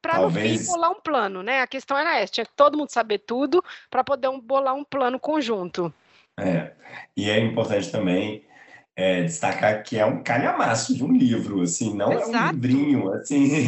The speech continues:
Speaker 2: <laughs> Eu,
Speaker 1: Exato.
Speaker 2: sinceramente, eu achei que ia ser um livrinho quase que de bolso, assim, <laughs> um pocket.
Speaker 1: Não.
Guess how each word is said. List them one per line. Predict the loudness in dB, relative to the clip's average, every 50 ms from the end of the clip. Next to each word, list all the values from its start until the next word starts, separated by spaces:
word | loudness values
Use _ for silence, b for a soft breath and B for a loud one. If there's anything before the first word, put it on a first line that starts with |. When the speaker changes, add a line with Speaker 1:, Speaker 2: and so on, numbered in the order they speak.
| 0 -2 -4 -6
Speaker 2:
<laughs> | -4 0
Eu, | 0 0
Speaker 1:
Exato. |
Speaker 2:
sinceramente, | 0 0 -2 -2 -2 0 0 2 2 2 2 0 0 0 -2 -4 -6 -6 -4
eu | -2 0 0 0
achei | 0 -2 -4 -4 -4 -2 -2 -2
que | -2 -2 -2
ia | -2 0
ser | 0 0 -2 -2
um | -2 -2 -2
livrinho | -2 0 0 0 0 0 0 -2
quase | -2 -2 -2 -2 -2 -2
que | -2 -2
de | -2 -2
bolso, | -2 0 2 2 2 2 0 0 -2 -2
assim, | -4 -2 0 2 2 4 4 2 2 0 0
<laughs> | 0 0 0 0 0
um | -2 -2 -2 -2 -2
pocket. | 2 4 4 4 2 -2 -4 -6 -8 -10 -10 -10
Speaker 1:
Não. | -6 -2 0 0 2 0 0 0 -2 -2 -2 -2 -2 -4 -6